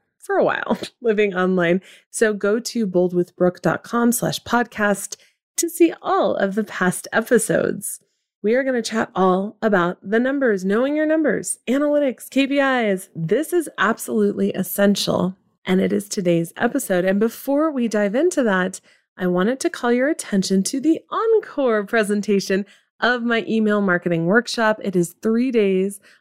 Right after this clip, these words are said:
of small tasks so that you have your email list started and growing. With a workshop on day four, it is free. Did I mention that it's free? Did you hear that it's free?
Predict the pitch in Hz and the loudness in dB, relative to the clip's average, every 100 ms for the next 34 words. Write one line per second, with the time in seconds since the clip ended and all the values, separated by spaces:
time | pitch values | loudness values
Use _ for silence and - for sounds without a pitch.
0 | - 175 - 185 175 - - 240 339 - | -2 0 0 0 0 0 0 0 0 -2
1 | 208 185 - 175 - 208 190 - 202 196 | -2 0 -2 -4 -2 0 0 0 2 2
2 | 185 170 - 180 190 220 214 170 165 240 | 2 0 -2 -2 0 0 -2 -6 -4 -2
3 | 262 254 254 - _ _ - 208 240 311 | 0 0 -4 -10 _ _ 0 2 2 -2
4 | - 285 254 240 202 185 - 254 233 233 | 0 0 2 2 2 0 -2 -2 -2 -4
5 | _ - 262 294 254 254 - - 269 277 | _ -4 -2 0 0 -2 -6 -4 0 2
6 | 180 - - _ _ - 208 208 220 226 | 0 -4 -14 _ _ -6 -2 0 0 0
7 | 269 269 277 - 269 208 160 208 - _ | 0 0 -2 -4 0 0 0 -4 -8 _
8 | _ - 214 202 208 247 240 262 277 - | _ -2 0 2 0 0 2 0 0 -8
9 | - 277 190 196 | -4 0 0 -2